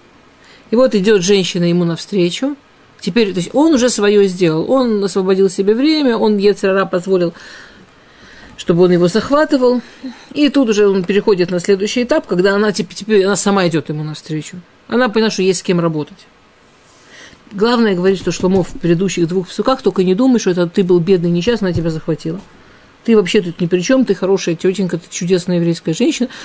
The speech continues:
но почему-то тебя туда затянуло, это просто эти гады умеют профессионально работать. Сначала ты с-, с-, туда сунулась,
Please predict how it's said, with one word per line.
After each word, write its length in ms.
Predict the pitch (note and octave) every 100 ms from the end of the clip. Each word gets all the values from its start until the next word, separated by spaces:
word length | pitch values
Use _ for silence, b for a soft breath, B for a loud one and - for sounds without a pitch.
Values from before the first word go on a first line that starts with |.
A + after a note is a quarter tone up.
| B
но 100 | F#3+
почему-то 520 | F3 E3+ F3 G#3+ A#3+
тебя 240 | F3+ D#3 E3+
туда 180 | E3+ E3
затянуло, 460 | E3+ - A3 A#3
это 100 | E3
просто 240 | E3+ F#3 F3+
эти 120 | D#3+
гады 260 | G3+ G3+
умеют 220 | F#3 E3+ E3+
профессионально 520 | D#3+ - D#3+ D#3+ D3+
работать. 440 | D3+ C#3+ - - _ _ B B B
Сначала 720 | - F#3 F#3 - C4+ D#4 G#3
ты 220 | F3+ C4
с-, 140 | D4+ -
с-, 500 | A#3+ - - - -
туда 200 | E3+ G3+
сунулась, 580 | - G#3+ E3 - -